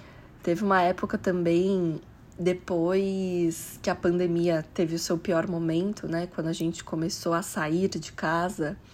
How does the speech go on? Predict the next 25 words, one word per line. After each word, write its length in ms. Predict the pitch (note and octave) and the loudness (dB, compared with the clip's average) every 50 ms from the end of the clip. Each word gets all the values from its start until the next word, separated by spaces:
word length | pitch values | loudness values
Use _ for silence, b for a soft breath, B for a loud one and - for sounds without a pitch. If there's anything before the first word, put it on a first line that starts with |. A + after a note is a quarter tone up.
| B B B B B B B B B B B B - - - | B B B B B B B B B B B B -20 -8 -2
que 100 | - G3+ | 2 4
eu 80 | F#3 | 6
acordava 920 | F3+ F#3+ F#3+ - A3 G#3+ G#3 F#3 F3 E3+ F3+ G#3+ - G#3 G3+ G3 E3+ D#3 - | 6 4 4 0 -2 0 2 2 2 2 2 2 2 2 4 4 4 2 0
quatro 320 | - - D#3 F3 - - G#3 | 0 -2 -2 -2 -2 0 0
e 40 | G#3+ | 2
meia 240 | A3+ G3 E3+ F#3 | 2 2 2 2
da 100 | F3+ F3+ | 2 2
manhã, 420 | F#3+ F#3+ F#3 F#3 F3+ E3+ D#3+ E3 E3+ | 0 0 -2 -2 0 0 0 0 0
ia 200 | F3 F3+ F3+ F#3 | 0 0 0 0
surfar, 800 | - - - A3 G#3+ - - - - F#3 E3 D#3 D#3 F3 G#3 - - - - - - - - - - - - - - - - - - | 0 0 -2 -2 -2 -2 -4 -2 0 2 4 4 2 2 0 -4 -8 -16 -20 -20 -20 -20 -20 -20 -20 -20 -20 -20 -20 -20 -20 -14 -6
e 100 | - G#3 | 0 2
era 180 | G#3 F3 F#3 F#3+ | 2 4 4 4
nove 260 | F#3 E3 D#3+ F#3+ G#3 | 4 2 2 4 4
horas 180 | F#3+ F#3+ G3+ G#3 | 2 2 2 2
da 160 | - G3 G3 | 4 4 4
manhã, 540 | G3+ G3+ F#3+ G3 G#3 G#3 A3 A3 G3 E3+ E3+ | 4 2 2 2 2 2 4 4 2 2 2
já 160 | F3+ - G3+ | 2 0 -2
tava 360 | G3 - G#3 E3 E3 F#3+ F#3 F#3 | -2 -2 0 0 0 0 -2 -2
trabalhando, 840 | - G3+ F#3 F3 F3+ F#3+ G#3+ A3 G3 F3 F3 E3+ E3+ E3 E3+ F3 | 0 0 0 2 2 2 4 4 4 4 4 4 2 0 -4 -4
né, 160 | F3 E3+ F3 F3+ | -4 -4 -4 -4
já 160 | - E3 E3+ | -6 -6 -4
tava 220 | - F3 E3+ F3 | -2 -2 -2 0
de 100 | F#3 F#3 | -2 -2
banho 220 | E3+ F3+ F3 F3+ F3+ | -2 0 0 0 2
tomado. 580 | F3+ A3+ G#3 B3+ A3+ F3 D#3 D3 D3+ D#3 F3 | 2 2 2 2 0 -2 -2 -4 -6 -8 -10